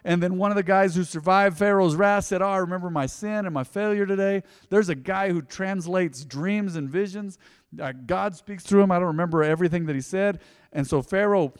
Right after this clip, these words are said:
they shaved him and bathed him and brought him out of the prison. He stood before Pharaoh. He gave Pharaoh a translation of the dreams and said, "Go ahead and put someone wise over, over, you know, Egypt to help you."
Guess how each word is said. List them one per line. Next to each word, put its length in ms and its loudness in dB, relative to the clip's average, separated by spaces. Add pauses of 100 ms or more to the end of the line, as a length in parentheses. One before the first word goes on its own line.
(120)
they 160 -2
shaved 500 2
him 140 4
and 180 -2
bathed 320 4
him 140 2
and 140 -4
brought 240 0
him 100 -2
out 160 4
of 80 -2
the 80 -4
prison. 460 2
He 80 2
stood 240 -4
before 280 0
Pharaoh. 600 2 (240)
He 80 0
gave 360 4
Pharaoh 460 6
a 100 2
translation 720 0
of 120 0
the 80 -4
dreams 560 0 (720)
and 160 0
said, 240 2
"Go 120 2
ahead 120 2
and 80 -4
put 160 0
someone 320 -2
wise 400 2
over, 400 0
over, 320 -6 (400)
you 120 -6
know, 200 -2
Egypt 380 -4
to 80 -4
help 300 -2
you." 180 -2